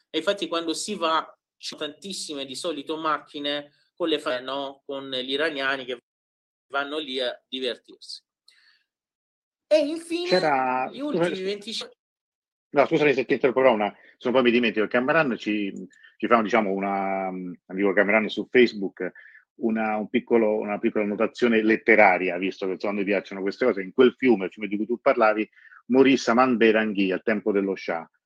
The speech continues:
Speaker 2: eh, autore, eh, famoso, eh, il pe-, pesciolino nero, no? Que-, questo magari una, una volta poi ne parleremo.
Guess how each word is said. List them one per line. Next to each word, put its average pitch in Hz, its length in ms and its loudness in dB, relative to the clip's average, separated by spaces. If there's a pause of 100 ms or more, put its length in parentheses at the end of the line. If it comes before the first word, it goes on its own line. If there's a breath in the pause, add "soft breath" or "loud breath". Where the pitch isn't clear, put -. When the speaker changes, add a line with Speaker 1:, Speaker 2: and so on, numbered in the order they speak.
(380)
Speaker 2:
eh, 110 220 -2
autore, 120 720 6
eh, 101 560 -4
famoso, 104 720 -2
eh, 95 280 -8
il 92 220 -10
pe-, 120 200 -2
pesciolino 98 500 -2
nero, 90 360 2
no? 101 140 -4
Que-, 101 220 -6
questo 95 220 -6
magari 104 180 6
una, 101 160 0
una 104 140 0
volta 107 220 6
poi 104 120 2
ne 98 80 -2
parleremo. 92 680 0